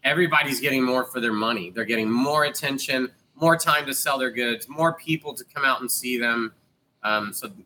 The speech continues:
I mean, that, that's really the, the motivation behind it, is, uh, to bring attention to hemp, cannabis, and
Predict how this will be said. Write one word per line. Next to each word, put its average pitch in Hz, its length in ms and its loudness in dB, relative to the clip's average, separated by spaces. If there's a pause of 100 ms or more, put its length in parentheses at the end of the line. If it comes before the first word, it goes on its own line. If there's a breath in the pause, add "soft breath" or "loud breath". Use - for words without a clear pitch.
I 110 60 -8
mean, 117 140 0
that, 127 200 4
that's 127 300 0
really 131 220 0
the, 107 400 -2
the 110 80 -8
motivation 117 560 0
behind 107 380 0
it, 95 100 -4
is, 95 340 -8 (460)
uh, 98 180 0
to - 160 -8
bring 123 220 2
attention 117 500 -4
to 104 360 0
hemp, 135 280 0 (240)
cannabis, 123 480 0
and 113 440 0